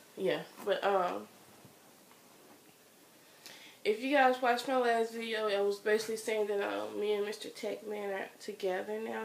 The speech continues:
He's my boyfriend. And if y'all notice, I was on a cruise.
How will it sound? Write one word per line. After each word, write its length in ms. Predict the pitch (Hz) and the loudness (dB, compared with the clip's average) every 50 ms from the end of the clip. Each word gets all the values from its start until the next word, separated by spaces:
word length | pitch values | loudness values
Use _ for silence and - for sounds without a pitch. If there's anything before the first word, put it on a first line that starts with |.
| 214 220 | -8 -10
He's 180 | 220 202 - 196 | -14 -14 -12 -12
my 80 | 190 190 - - | -12 -12 -8 -6
boyfriend. 580 | 196 196 214 208 - - 254 240 240 240 240 240 - - - - - - - - - - - - - - - - - - | -4 -4 -4 -6 -8 -10 -10 -8 -8 -8 -10 -12 -18 -20 -20 -20 -20 -20 -20 -20 -20 -20 -20 -20 -20 -20 -20 -20 -14 -8
And 220 | - 190 190 190 | -4 -2 -2 0
if 160 | 190 190 190 202 | -2 -2 -2 0
y'all 320 | 202 175 170 165 170 175 | 2 2 4 4 2 2
notice, 480 | 175 208 262 302 294 262 226 214 - - - | 2 4 4 6 6 6 6 4 0 -4 0
I 160 | 214 214 208 | 4 4 6
was 180 | 208 196 190 196 | 6 4 2 0
on 140 | 185 175 185 | -2 -4 -4
a 180 | - - - | -6 -8 -12
cruise. 720 | - - 285 302 339 339 311 269 214 190 185 180 - - - | -6 -2 0 0 2 2 2 2 2 0 0 -2 -6 -10 -16